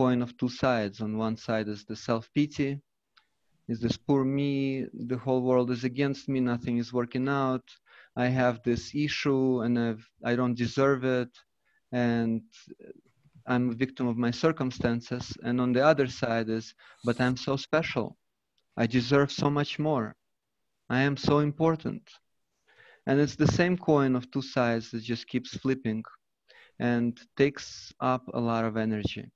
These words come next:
that otherwise could be utilized for the healing of the organism. And so in my own process, it was a lot about that. It's just recognizing that, um, um, yeah, it was a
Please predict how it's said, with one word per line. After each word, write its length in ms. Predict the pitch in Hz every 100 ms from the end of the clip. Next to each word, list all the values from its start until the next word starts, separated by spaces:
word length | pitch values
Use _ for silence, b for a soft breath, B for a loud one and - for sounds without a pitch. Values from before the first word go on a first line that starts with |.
| _ -
that 180 | 120 117
otherwise 760 | 131 135 127 117 113 113 - - b b -
could 240 | 151 131
be 80 | 131
utilized 680 | 120 123 123 117 110 113 -
for 140 | 123 117
the 100 | 117
healing 420 | - 117 110 107
of 160 | 107 98
the 80 |
organism. 760 | 104 104 104 104 98 95 - - _ _ _ _ _ _ _ -
And 120 | 120
so 120 | -
in 120 | 139 143
my 160 | 143
own 160 | 151 156
process, 480 | 151 151 - 123 123
it 140 | 120
was 260 | 123 120 -
a 60 |
lot 320 | 120 120 123 120
about 360 | 110 110 104
that. 200 | 107 107 -
It's 160 | 117 113
just 280 | - 110 - _ B B B -
recognizing 840 | 123 131 117 117 110 104 107 107
that, 200 | 107 107 -
um, 400 | 110 104 107 - _ _ _ _ _ _ _ _ - B B B -
um, 420 | 117 110 110 110
yeah, 200 | - 147
it 140 | 139 123
was 160 | 120
a 120 | 127